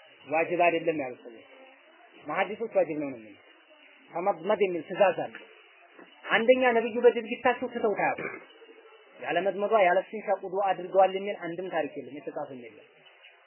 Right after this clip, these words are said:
አንድ የነብዩ ድርጊት ስለሆነ ሁል ጊዜ ህይወታቸው ጋር የተያያዘ ሲያደርጉት የነበረ ነው፣ ትተው ታያቁ። ስለዚህ ዋጅብ ነው።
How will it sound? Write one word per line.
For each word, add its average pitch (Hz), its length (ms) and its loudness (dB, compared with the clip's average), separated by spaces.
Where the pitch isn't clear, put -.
አንድ 139 260 -4
የነብዩ 147 380 -10
ድርጊት 160 380 -8
ስለሆነ 185 380 -4
ሁል 147 260 -6
ጊዜ 156 180 -10
ህይወታቸው 147 460 -6
ጋር 139 140 -6
የተያያዘ 147 360 -6
ሲያደርጉት 165 460 -4
የነበረ 143 360 -6
ነው፣ 208 140 -8
ትተው 147 240 -12
ታያቁ። 110 240 -20
ስለዚህ 135 300 -12
ዋጅብ 120 260 -8
ነው። 98 120 -20